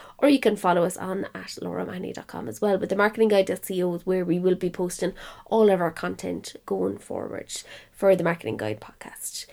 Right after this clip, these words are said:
So we all know that feeling of having looming deadlines or a big project to finish, and you tell yourself, "I'm going to start it straight away the minute you find out the deadline. I'll start at that straight away. I'll start it this evening."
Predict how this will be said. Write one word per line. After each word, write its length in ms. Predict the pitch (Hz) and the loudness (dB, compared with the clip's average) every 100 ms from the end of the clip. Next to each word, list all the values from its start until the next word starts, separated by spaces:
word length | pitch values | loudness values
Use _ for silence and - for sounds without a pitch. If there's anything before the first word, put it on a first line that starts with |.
| - - - _ | -20 -20 -20 _
So 180 | - 240 | 8 10
we 160 | 269 | 12
all 160 | 285 285 | 12 12
know 140 | 226 | 10
that 140 | 208 - | 6 2
feeling 460 | 214 196 190 190 - | 0 4 6 4 0
of 320 | 190 185 175 | 2 2 2
having 400 | - 190 185 185 | -2 0 2 4
looming 340 | 196 226 196 190 | 8 10 10 8
deadlines 720 | 180 175 175 175 175 180 - - | 6 6 4 6 4 2 -4 4
or 260 | 190 190 | 8 10
a 100 | - | 8
big 200 | - 220 | 4 2
project 380 | 208 190 185 180 | 4 4 4 -2
to 60 | - | 0
finish, 380 | 180 185 208 - | 2 2 0 -2
and 360 | 185 180 180 180 | 0 2 2 0
you 100 | 208 | 0
tell 180 | 220 214 | 4 6
yourself, 380 | 202 196 165 - | 6 4 2 2
"I'm 160 | 190 185 | -4 0
going 200 | 196 196 | 2 2
to 40 | 185 | 2
start 460 | - 190 175 - | -4 -2 -2 -2
it 120 | 165 | -6
straight 460 | - - - 269 262 | -6 -8 2 6 8
away 320 | 208 190 180 | 10 10 6
the 100 | - | 2
minute 320 | 196 202 202 - | 2 4 4 0
you 60 | |
find 280 | - 190 180 | 0 2 4
out 160 | 175 - | 2 0
the 40 | |
deadline. 400 | - - 143 - | -2 0 -2 -2
I'll 120 | - | -6
start 320 | - - 233 | -6 -4 -4
at 180 | 233 - | -6 -10
that 140 | 180 - _ - | -12 -12 _ -10
straight 340 | - - 214 | -6 4 6
away. 180 | 185 - | 6 0
I'll 80 | - | -2
start 260 | - 202 202 | 0 2 2
it 100 | - | -4
this 160 | - | -2
evening." 360 | 170 - 165 | -2 0 -4